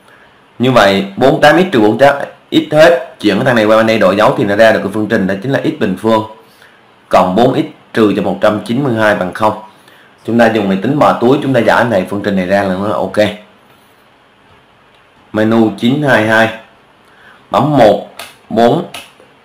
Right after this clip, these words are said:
âm một chín hai. Đây, mười hai này. Âm mười sáu thì loại rồi.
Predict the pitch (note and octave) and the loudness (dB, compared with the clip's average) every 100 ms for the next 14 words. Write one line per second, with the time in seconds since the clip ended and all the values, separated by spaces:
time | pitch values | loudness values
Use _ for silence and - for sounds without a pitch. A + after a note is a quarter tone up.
0 | _ _ _ _ - A2+ A#2 A2 G#2+ G#2 | _ _ _ _ -4 0 0 0 0 0
1 | - - - A#2+ C#3+ B2 A#2 - - _ | -2 -8 -6 -4 -2 2 2 0 -10 _
2 | _ _ _ _ _ _ _ _ _ _ | _ _ _ _ _ _ _ _ _ _
3 | _ _ - G2+ A2 G#2+ G#2 G#2+ A2+ A2+ | _ _ -4 0 0 0 0 2 4 4
4 | G#2 F#2+ - _ _ _ _ _ _ _ | 2 0 -10 _ _ _ _ _ _ _
5 | _ - A#2+ A#2+ G#2 B2 E3 D3+ G#2+ F#2+ | _ -2 2 2 2 2 2 2 4 4
6 | G#2+ | 2